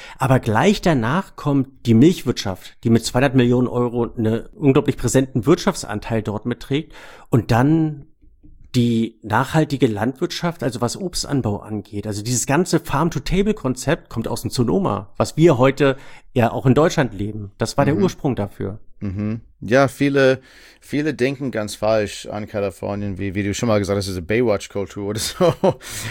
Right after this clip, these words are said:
Speaker 2: Ähm, oder,
Speaker 1: Ja.
Speaker 2: oder wenn, wenn man an Sonoma oder Napa denkt, eher so eine gestellte, so Disneyland, äh, Sache. Was,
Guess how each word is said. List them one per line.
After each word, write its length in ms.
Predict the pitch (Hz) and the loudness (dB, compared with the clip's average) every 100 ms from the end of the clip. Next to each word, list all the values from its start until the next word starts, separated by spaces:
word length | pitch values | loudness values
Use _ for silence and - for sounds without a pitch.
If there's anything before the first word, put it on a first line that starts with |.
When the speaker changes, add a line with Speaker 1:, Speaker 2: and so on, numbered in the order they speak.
| 110 - | -4 2
Speaker 2:
Ähm, 280 | 113 113 | 4 4
oder, 400 | 113 123 120 110 | 4 6 8 6
Speaker 1:
Ja. 60 | 127 | 6
Speaker 2:
oder 220 | 113 107 | 4 4
wenn, 240 | 117 113 104 | 2 2 2
wenn 100 | 113 | 0
man 160 | 113 | 0
an 160 | 101 104 | -2 -4
Sonoma 640 | - 107 101 113 127 117 | -4 -4 -2 0 2 2
oder 140 | 107 101 | 0 0
Napa 340 | 104 120 117 | -4 -2 -2
denkt, 340 | 104 107 104 - - - - | -2 -6 -6 -14 -20 -20 -6
eher 200 | 110 110 | -4 -2
so 320 | 107 107 104 | -2 -2 -2
eine 320 | 101 95 95 - _ _ - 95 - | -4 -4 -6 -10 _ _ -20 -20 -16
gestellte, 720 | - 107 - - 113 113 110 | -10 -8 -4 0 0 -2 -4
so 120 | 95 | -6
Disneyland, 880 | 85 113 117 120 95 92 90 87 - | -6 -6 -4 -2 -2 -4 -6 -10 -12
äh, 200 | 92 90 87 | -8 -8 -8
Sache. 480 | - - - - 104 | -10 -10 -12 -12 -8
Was, 300 | 104 - | -6 -8